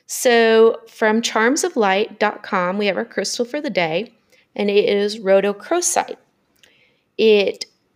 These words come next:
affects the heart chakra. It is in the zodiac of Leo and Scorpio. Its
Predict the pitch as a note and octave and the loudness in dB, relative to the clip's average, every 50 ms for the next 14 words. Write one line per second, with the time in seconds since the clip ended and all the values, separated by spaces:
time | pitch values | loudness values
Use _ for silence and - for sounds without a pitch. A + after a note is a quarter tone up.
0 | _ _ - G3+ - - A3+ G#3 G#3 G#3 - - - - F#3 F3+ - - F#3+ F#3 | _ _ -6 -6 -4 -2 -2 -4 -2 -4 -8 -10 -6 -6 -8 -6 -6 -4 -2 -2
1 | F#3+ - - - - - F3 E3 F3 - - F#3 G3 B3 - - - _ _ _ | -2 -2 -4 -4 -2 -2 -2 -4 -4 -6 -4 -4 -4 -4 -4 -8 -14 _ _ _
2 | _ _ _ _ _ _ _ _ _ - G3+ G3+ G3+ G3 F#3+ F#3+ F#3 F3+ - - | _ _ _ _ _ _ _ _ _ -4 0 0 2 2 2 2 0 0 -2 -4
3 | - G3 F#3+ F3 F#3+ G3 G3+ G3 F#3+ F3+ G3+ F#3+ G3+ G3+ G#3+ G#3+ G#3 G3+ G3+ G3 | -4 -4 -4 -4 -4 -4 -4 -4 -4 -2 0 0 0 0 0 2 2 2 0 0
4 | G3+ G3+ - - - F#3+ F#3 E3+ F3+ F#3+ F#3 F#3+ F#3+ F#3+ G3 G#3+ A#3+ C4+ - C#4 | -2 -6 -8 -6 -4 -4 -4 -4 -6 -6 -4 -4 -2 0 0 2 0 0 -2 -6
5 | C#4+ D#4+ - - - - - F3 E3+ - F3+ E3+ D#3+ D#3+ E3+ G3 A#3 A#3 - _ | -8 -8 -8 -10 -10 -8 -8 -10 -8 -6 -4 -4 -4 -2 -2 -4 -4 -6 -10 _
6 | _ _ _ _ - G3 - - | _ _ _ _ -14 -14 -14 -8